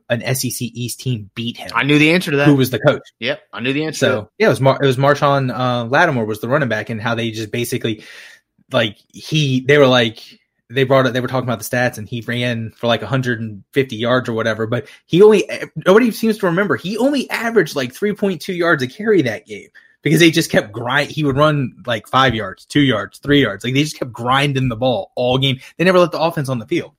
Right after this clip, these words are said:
Speaker 2: Dude, that's a,
Speaker 1: So
Speaker 2: that's a guy, that's a name where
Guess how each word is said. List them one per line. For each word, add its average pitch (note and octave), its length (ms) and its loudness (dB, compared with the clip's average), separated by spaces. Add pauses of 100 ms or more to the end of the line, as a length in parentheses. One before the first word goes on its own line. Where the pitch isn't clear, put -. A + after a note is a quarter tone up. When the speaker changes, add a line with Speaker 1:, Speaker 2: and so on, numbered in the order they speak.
Speaker 2:
Dude, G#2 320 -8
that's A#2+ 280 -4
a, C#3 40 -10
Speaker 1:
So A#2+ 160 -4
Speaker 2:
that's A#2 240 -4
a B2 60 -6
guy, F#2+ 560 -6
that's G#2 220 -6
a A2 80 -6
name F#2 440 -8
where E2+ 500 -12